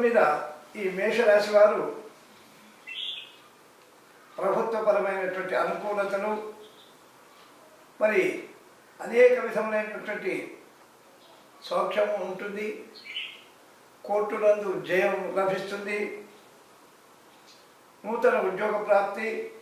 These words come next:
వ్యవహార జయము. వీరు సేతు స్నానం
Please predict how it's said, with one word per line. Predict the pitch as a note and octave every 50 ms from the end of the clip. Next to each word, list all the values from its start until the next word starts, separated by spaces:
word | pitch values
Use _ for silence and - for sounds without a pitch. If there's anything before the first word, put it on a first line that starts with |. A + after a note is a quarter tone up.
| - - - - - - - - - - - - - - - - -
వ్యవహార | D#3 F#3+ G#3 G3+ G3+ G#3 G#3+ G#3 G3+ F3 E3
జయము. | F3 F#3 G3 G3+ G#3 G#3+ A3 G#3+ - - - - - - - - - - - - - - - - - - - - - - - - - - - - - - - - - - - - - - - - - - - _ -
వీరు | A#3+ C4 C4+ B3 B3 F3+ - - - - - - - - - - - - - - - - - - - - - - - - - - _ - - - - - - - - - - - - - - - - - - - - - - - - - - -
సేతు | - A#3 A#3+ B3 B3+ C4 B3+ -
స్నానం | - - A#3+ G#3+ G#3+ G#3 G#3 F#3+